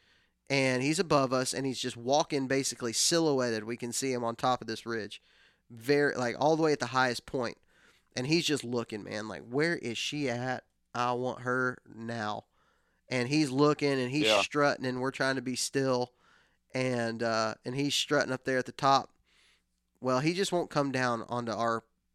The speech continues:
Speaker 1: our finger ridge that we're set up on. So he goes over the top to where we can't see him anymore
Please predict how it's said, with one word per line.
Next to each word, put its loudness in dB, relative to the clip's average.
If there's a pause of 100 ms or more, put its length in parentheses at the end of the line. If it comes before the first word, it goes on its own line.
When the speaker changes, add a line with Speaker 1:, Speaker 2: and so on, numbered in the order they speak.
(180)
Speaker 1:
our -2
finger -4
ridge -4
that -6
we're -4
set -2
up -2
on. -4
So -2 (360)
he 2
goes 2
over 4
the 0
top 2
to -8
where -2
we -2
can't -4
see 0
him 0
anymore -4